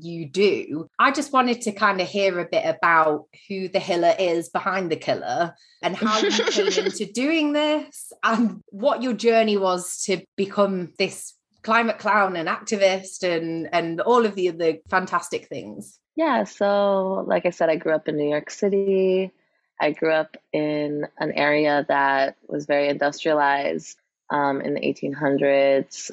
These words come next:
Speaker 2: um, not a lot of trees. It was actually, like, set to be demolished, you know, in the eighties, in the sixties or seventies. And it was, uh, it's Soho, it's neighborhood Soho. And so when I grew up, like, there was no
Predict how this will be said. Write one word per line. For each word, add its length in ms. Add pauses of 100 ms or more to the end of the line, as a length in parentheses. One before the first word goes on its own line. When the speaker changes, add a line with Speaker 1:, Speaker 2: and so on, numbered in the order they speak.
Speaker 2:
um, 380
not 200
a 40
lot 140
of 80
trees. 720 (240)
It 340
was 200
actually, 480
like, 220
set 240
to 80
be 120
demolished, 960 (240)
you 100
know, 120
in 100
the 160
eighties, 800
in 80
the 60
sixties 520
or 60
seventies. 720 (280)
And 480 (220)
it 60
was, 180
uh, 220
it's 260
Soho, 380
it's 160
neighborhood 440
Soho. 280
And 180
so 80
when 220
I 160
grew 160
up, 240
like, 160
there 160
was 160
no 560